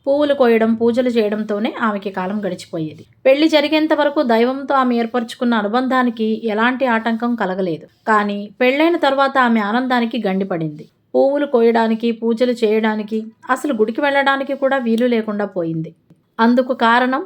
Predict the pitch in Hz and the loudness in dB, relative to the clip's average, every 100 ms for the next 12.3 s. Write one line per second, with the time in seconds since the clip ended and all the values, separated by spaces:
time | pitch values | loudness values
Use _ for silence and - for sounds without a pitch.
0 | - 220 202 202 185 165 190 - _ _ | -6 -4 -4 -4 -6 -8 -12 -12 _ _
1 | _ _ 254 247 247 320 320 330 311 302 | _ _ 4 4 6 4 4 4 4 4
2 | 254 302 294 277 269 269 240 233 240 247 | 2 0 2 2 2 2 2 2 0 -2
3 | 262 226 233 240 247 226 220 269 214 214 | 0 0 0 0 2 2 0 0 0 0
4 | 220 226 180 - - 196 165 165 - - | 0 0 -2 -8 -6 -4 -6 -12 -14 0
5 | 254 240 233 233 254 269 381 339 - 294 | 2 4 2 0 4 6 6 4 2 0
6 | 262 247 254 233 220 220 202 214 208 180 | 0 0 0 -2 -2 0 0 0 -2 -4
7 | 165 165 - - 285 349 392 294 - 285 | -6 -8 -8 2 6 6 4 2 0 0
8 | 269 247 247 233 220 196 240 269 226 220 | -2 2 2 4 2 2 2 4 2 2
9 | 254 254 254 247 233 214 190 196 226 214 | 2 4 2 2 0 0 -2 0 0 0
10 | 165 156 160 - 294 294 277 285 320 247 | -4 -10 -8 0 2 2 0 0 0 2
11 | 233 269 269 269 262 262 254 233 196 190 | 2 2 2 0 2 4 4 2 0 -2
12 | 226 233 | -2 -2